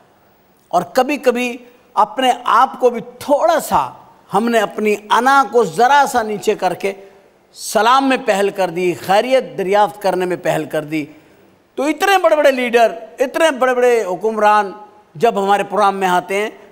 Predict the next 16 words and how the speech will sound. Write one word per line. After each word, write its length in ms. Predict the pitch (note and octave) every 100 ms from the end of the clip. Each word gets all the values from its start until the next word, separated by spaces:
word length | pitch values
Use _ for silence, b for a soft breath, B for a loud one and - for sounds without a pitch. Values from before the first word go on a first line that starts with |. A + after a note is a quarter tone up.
| _
तो 60 | G3+
हम 240 | F#3 B3+
उनसे 240 | C4+ - C4+
वो 320 | G3+ A#3+ F4
सवालात 540 | - C4 B3 A3 G#3+
करते 260 | G3 E3+ F3+
हैं 340 | F3 F#3+ - - _
जो 300 | D3 A3+ - -
आप 380 | G3 A#3 - -
उनसे 360 | G#3+ G#3 - G3
सुनना 420 | - G#3+ G3+ F3+
चाहते 400 | - D#3+ D#3 E3+
हैं, 80 | E3 -
पूछना 400 | A3 - F#3+ D3+
चाहते 360 | D3 B2 -
हैं। 100 | A2